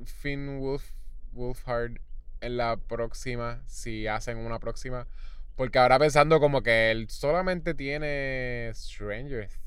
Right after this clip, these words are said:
Things, right? Él no ha... No ha,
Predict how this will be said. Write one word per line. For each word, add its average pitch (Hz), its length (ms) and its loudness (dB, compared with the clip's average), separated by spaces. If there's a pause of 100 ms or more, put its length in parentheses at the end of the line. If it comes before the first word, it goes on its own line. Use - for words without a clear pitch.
Things, 127 400 -8
right? 120 260 -8 (340)
Él 107 200 -6
no 139 140 -2
ha... 147 140 0
No 123 640 -4
ha, 143 140 -2